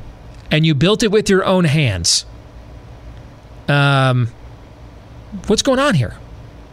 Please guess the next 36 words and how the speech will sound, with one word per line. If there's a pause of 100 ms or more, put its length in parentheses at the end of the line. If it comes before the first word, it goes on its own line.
(1300)
Because
they
just
started
living
counterculturally,
that
was
all
the
evangelism
in
this
case
that
they
needed. (1300)
And
then
when
they
felt
the
call (120)
to
go
back (2000)
on
the
trip
that
would
eventually
lead
them
here,